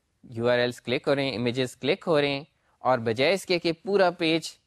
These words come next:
ڈس اپیئر ہو اور ری اپیئر ہو with the new image۔ ہم نے پیچھے دوسرا امیج کلک پہ لوڈ کیا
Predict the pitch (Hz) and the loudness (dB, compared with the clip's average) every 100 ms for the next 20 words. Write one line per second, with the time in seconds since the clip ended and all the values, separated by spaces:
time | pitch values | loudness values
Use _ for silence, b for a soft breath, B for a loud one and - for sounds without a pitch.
0 | _ - 139 160 156 156 147 151 143 139 | _ -8 -6 -4 -2 0 2 2 2 2
1 | 123 120 151 170 156 147 143 139 135 127 | 2 2 0 0 0 0 2 0 -2 -2
2 | 127 131 135 127 135 135 _ _ _ _ | -2 -2 -4 -4 -4 -8 _ _ _ _
3 | _ _ _ _ _ _ 170 185 190 - | _ _ _ _ _ _ -4 -2 -4 -2
4 | 175 - 180 175 151 170 165 156 156 - | -4 -2 -4 -4 -4 -2 0 -2 -6 -2
5 | 151 156 - 143 139 185 - 180 180 | -4 -2 -2 0 2 0 -2 0 0